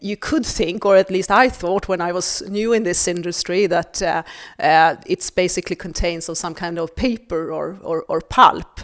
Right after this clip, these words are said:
uh, most part of the product. But that is, in fact, not, n-, not the fact. Uh, most, um, incontinence care products contain a lot of different materials.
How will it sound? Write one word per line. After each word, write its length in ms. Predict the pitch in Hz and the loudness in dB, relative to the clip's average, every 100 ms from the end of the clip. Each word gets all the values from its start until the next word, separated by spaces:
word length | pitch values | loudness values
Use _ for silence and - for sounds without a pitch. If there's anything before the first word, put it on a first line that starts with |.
| - | -10
uh, 200 | - - - | -10 -10 -8
most 400 | 185 202 - - | -6 -4 -6 -4
part 280 | 170 - | -6 -6
of 100 | 160 | -8
the 80 | 156 | -10
product. 460 | - 220 214 143 - | 0 2 2 -2 -6
But 140 | - | -2
that 160 | 233 190 | 0 0
is, 200 | - - | -4 -6
in 120 | - 175 | -8 -2
fact, 420 | 180 160 - - - - | 0 -2 -6 -16 -16 -8
not, 400 | 208 269 - - - - | -6 -6 -8 -14 -14 -16
n-, 160 | - - | -12 -4
not 240 | 233 240 | -2 -2
the 80 | 170 | -6
fact. 420 | - - - - | -4 -6 -6 -4
Uh, 220 | 165 165 - - - - | -2 -2 -4 -14 -20 -14
most, 540 | 202 214 233 - - 190 | -6 -2 -2 -2 -6 -2
um, 380 | 170 160 151 147 _ - - | 0 0 -4 -12 _ -12 -8
incontinence 580 | 185 - 208 - 165 - | -8 -6 -6 -6 -8 -4
care 240 | 202 190 | 0 0
products 480 | 190 170 156 - - | 0 -4 -4 -6 -8
contain 400 | 180 160 170 160 | -10 -10 -8 -8
a 60 | |
lot 300 | 160 208 - | -6 -6 -6
of 120 | 180 151 | -10 -6
different 560 | 233 - - 160 - | -6 -6 -12 -14 -14
materials. 680 | - - - - - 156 - | -14 -10 -8 -8 -6 -6 -6